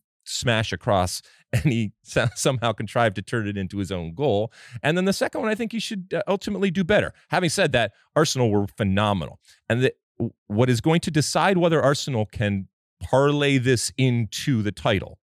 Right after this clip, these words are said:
is whether they truly believe that they deserve to be, uh, where they are. And I know there's a lot of new faces, and everybody's, everybody's feeling, feeling good. But unlike some other leagues where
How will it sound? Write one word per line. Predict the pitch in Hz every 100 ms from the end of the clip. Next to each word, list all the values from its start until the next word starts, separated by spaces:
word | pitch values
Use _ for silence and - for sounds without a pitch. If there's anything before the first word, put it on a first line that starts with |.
| _ _ _ _ _ 120
is | 101
whether | 113 165 180
they | 151 131
truly | - - 156 156 143
believe | 117 110 113 110
that | 95
they | 98
deserve | 95 92 101 101 -
to | 85
be, | 87 87 87 87 -
uh, | 90 80
where | 76 78 87 87
they | 82 78
are. | -
And | 67 92
I | 120
know | 131
there's | 127
a | 123
lot | 120
of | 113
new | 110
faces, | - 123 127 131 98
and | 80 76 _ - -
everybody's, | 104 113 107 101 - -
everybody's | 110 107 92
feeling, | - 113 104 95 92 85 95
feeling | - 107 92 87
good. | 104 85 62 _ _ _ _ _ -
But | 113 101 - _ _ -
unlike | 139 160
some | 131 127
other | 143 143
leagues | 107 98 85 -
where | 98 98 90 87